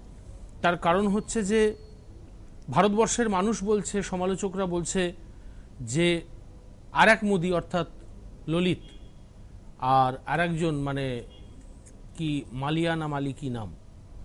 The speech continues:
তাদের সাত হাজার কোটি টাকা already মকুব হয়ে গেছে, যেটা ব্যাংক থেকে ঋণ নিয়েছিলেন। আবার কেউ কেউ তো শুনলাম এ কথাও নাকি বলছেন যে মন কি বাত, দিদি তো বলেছেন মোদি কি বাত,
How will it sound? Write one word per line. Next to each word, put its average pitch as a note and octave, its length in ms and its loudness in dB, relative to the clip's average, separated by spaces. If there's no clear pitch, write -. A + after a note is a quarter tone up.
তাদের E3+ 220 2
সাত F3+ 220 -4
হাজার G3 240 0
কোটি G3 220 -2
টাকা G3 300 0
already E3+ 320 0
মকুব C#3+ 300 -4
হয়ে A2 180 -4
গেছে, F2+ 300 -12
যেটা D#3 180 -2
ব্যাংক D#3 220 0
থেকে E3+ 200 -4
ঋণ C#3 180 0
নিয়েছিলেন। A#2 540 -4
আবার F3 200 2
কেউ G3 160 4
কেউ G#3+ 160 0
তো G#3 100 -2
শুনলাম G#3 360 0
এ F3+ 100 0
কথাও G3+ 280 0
নাকি A3+ 220 -2
বলছেন G3 520 0
যে E3 500 2
মন F#3 260 4
কি A#3 160 2
বাত, G#3+ 380 6
দিদি F3 240 2
তো A3 100 4
বলেছেন G#3 400 2
মোদি F3+ 280 2
কি G#3+ 160 -2
বাত, E3+ 220 4